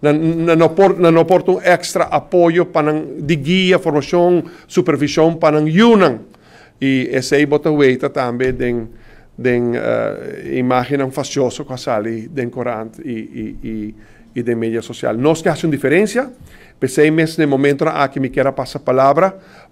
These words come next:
pa, eh, team, eh, de Crisis Plan Social, que te va a informar nos comunidad, qué cultura, eh, de plan y qué cultura te va a guardar así,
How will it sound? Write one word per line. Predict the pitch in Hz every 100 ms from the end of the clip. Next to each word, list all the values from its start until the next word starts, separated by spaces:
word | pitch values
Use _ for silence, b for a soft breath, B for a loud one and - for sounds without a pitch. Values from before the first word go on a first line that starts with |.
| _
pa, | - 135 127 -
eh, | 143 127 120 113 120 - _
team, | 185 220 320 - _ _ -
eh, | - 131
de | 120 120 117
Crisis | - 147 147
Plan | 147 165
Social, | 156 - 165 214 - B B B
que | 135 139
te |
va | 143
a | 170
informar | 180 170 160 143 143 156 180 180 -
nos | 135 170 170
comunidad, | 196 175 156 147 185 185 B B -
qué | 233
cultura, | 233 208 - 220 247 254 B B B
eh, | 147 147 143 143
de | -
plan | 151 185 214 262 247
y | 196
qué | - 208
cultura | 208 - 214
te | -
va | 151
a | 165
guardar | 190 208 208
así, | 165 - 233 240